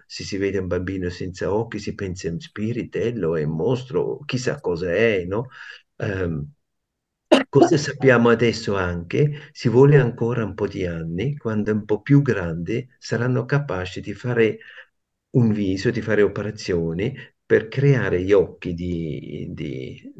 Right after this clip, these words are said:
di vetro, no? Ma creare un viso che, che non spaventa più. Così quando lui diventerà grande avrà un viso come tanti altri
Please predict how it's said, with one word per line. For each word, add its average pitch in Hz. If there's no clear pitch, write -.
di 117
vetro, 101
no? 123
Ma -
creare 120
un 120
viso 101
che, 110
che -
non 113
spaventa 92
più. -
Così 110
quando 110
lui 120
diventerà 101
grande 92
avrà 110
un 110
viso 113
come 123
tanti 104
altri 85